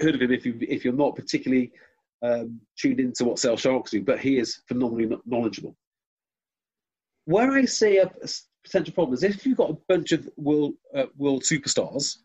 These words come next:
and literally you do, in case of Faf, you know, one of, you know, the best in the world. He's, he, he literally was on the shortlist for Player of the Year. Um, if those guys don't buy into what you're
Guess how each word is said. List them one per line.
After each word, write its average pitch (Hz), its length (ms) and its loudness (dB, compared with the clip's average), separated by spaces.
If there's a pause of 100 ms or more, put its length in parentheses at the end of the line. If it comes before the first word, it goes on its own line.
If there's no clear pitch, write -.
(120)
and 139 160 0
literally 143 400 0
you 117 140 0
do, 113 280 0
in 123 160 -6 (180)
case 160 200 2
of - 140 -8
Faf, - 420 -2 (420)
you 123 60 0
know, 113 100 4
one 135 200 2
of, 117 120 -6 (220)
you 120 160 2
know, 95 60 -4
the 107 100 -10
best - 320 0
in 131 80 2
the 120 80 2
world. 135 340 4
He's, 127 380 0
he, 139 160 2
he 143 180 2
literally 139 320 2
was 123 100 0
on 139 160 2
the 127 60 0
shortlist 135 440 2
for 131 120 2
Player 143 240 2
of 117 80 -4
the 131 80 0
Year. 175 260 0 (840)
Um, 165 340 0 (1300)
if 185 120 0
those 294 280 6
guys 240 260 4
don't 165 260 2
buy 156 160 4
into 147 300 2
what 143 200 2
you're 139 300 2